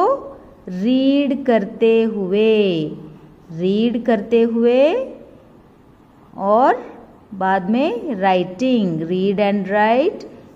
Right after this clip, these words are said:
कितने बार? तीन बार, ठीक है। देखिए एक time हो गया, line डालिए, फिर से एक time वही लिखोगे, तभी बोलना है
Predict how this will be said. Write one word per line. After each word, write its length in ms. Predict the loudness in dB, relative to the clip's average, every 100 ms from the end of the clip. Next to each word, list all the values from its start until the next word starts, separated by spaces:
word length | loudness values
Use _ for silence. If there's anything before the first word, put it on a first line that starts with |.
| -12
कितने 340 | -8 -2 0 2
बार? 440 | 4 6 6 4 0 -12 -20 -20 -20 -20 _ -4
तीन 400 | 0 0 2 2
बार, 560 | 4 4 4 4 2 -6 -18 -20 -20 -20 -20 -20 -20 -20 -20 -20 -20 -20 -8
ठीक 220 | -6 -2
है। 180 | 0 2 0 -4 -16 -20 -20 -20 -20 -20 -20 -20 -20 -20 -20 -8
देखिए 500 | -2 0 0 2 4
एक 140 | 4 4
time 240 | 2 2 2
हो 80 | 2
गया, 300 | 4 2 2
line 340 | 2 2 4
डालिए, 500 | 4 4 2 4 2 0 -10 -20 -20 -8
फिर 120 | -4 -4
से 280 | -2 0 0
एक 120 | 2
time 260 | 2 2 2
वही 240 | 2 2
लिखोगे, 600 | 0 0 0 2 2 2 -2 -10 -16 -8
तभी 200 | -4 -2
बोलना 380 | 2 2 2 2
है 220 | 2 0